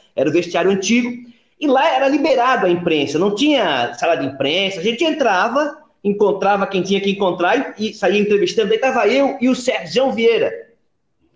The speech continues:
E a gente viu tu na porta reunindo a galera. "Ô, pessoal, pá, cá, tá, tá agitando ali a reunião de vocês." É, é, silêncio, não ia falar com a imprensa, né? Lei do silêncio. Daí o Sergião filmou um pedaço.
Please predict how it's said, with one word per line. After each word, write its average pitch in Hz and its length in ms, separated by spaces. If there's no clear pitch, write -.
E - 80
a 285 80
gente 285 280
viu 320 380
tu 294 140
na 247 180
porta 254 380
reunindo 254 340
a 254 60
galera. 240 300
"Ô, 247 60
pessoal, 247 720
pá, 233 220
cá, 226 300
tá, 214 260
tá 208 100
agitando 208 360
ali 240 100
a 240 40
reunião 247 420
de 208 80
vocês." 254 680
É, 143 120
é, 92 160
silêncio, 220 600
não 202 60
ia 220 100
falar 220 200
com 220 80
a 185 40
imprensa, 233 560
né? 208 100
Lei 220 160
do 196 80
silêncio. 226 720
Daí 220 340
o 277 100
Sergião 269 440
filmou 320 840
um 208 100
pedaço. 214 600